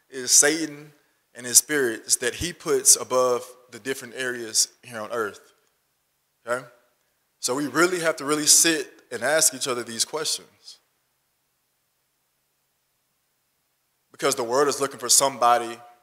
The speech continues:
to step up and stand out for this. And if we're not doing it, well, everybody else is gonna figure out a way to do it and come up with their own plans. But any movement that has, hasn't had God in it has what? Has failed.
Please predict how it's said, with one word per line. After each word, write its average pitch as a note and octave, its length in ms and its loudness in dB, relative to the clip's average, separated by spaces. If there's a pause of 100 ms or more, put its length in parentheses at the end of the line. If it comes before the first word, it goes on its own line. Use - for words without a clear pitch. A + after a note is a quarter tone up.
(440)
to C#3 80 -16
step C#3 280 -4
up C3 140 0
and B2 80 -8
stand B2 280 -6
out A#2 180 0
for D3 160 -2
this. - 360 -10 (440)
And B2+ 120 -16
if B2 160 -8
we're E3+ 180 4
not C#3 220 4
doing C#3 280 -2
it, C3 200 -12
well, A#2+ 120 -6
everybody C3+ 300 2
else D3 180 0
is A#2+ 60 -8
gonna A#2 180 -8
figure A#2+ 240 -2
out A2+ 80 2
a - 20 -6
way A2+ 120 -2
to A2+ 100 -8
do A#2 240 -8
it A2+ 120 -6
and A2+ 120 -12
come C3+ 160 -8
up A#2+ 100 -6
with A#2 120 -10
their A2+ 180 -6
own C3 180 -2
plans. A2+ 420 -10
But - 180 -12
any E3 220 -8
movement C#3 420 -4
that A#2+ 100 -4
has, C3 340 0
hasn't C3 300 0
had B2+ 220 0
God A#2+ 280 2
in A2+ 140 -6
it G#2+ 140 -12 (360)
has A2+ 240 -6
what? A#2 340 -4 (520)
Has F#2+ 180 0
failed. G#2+ 540 -4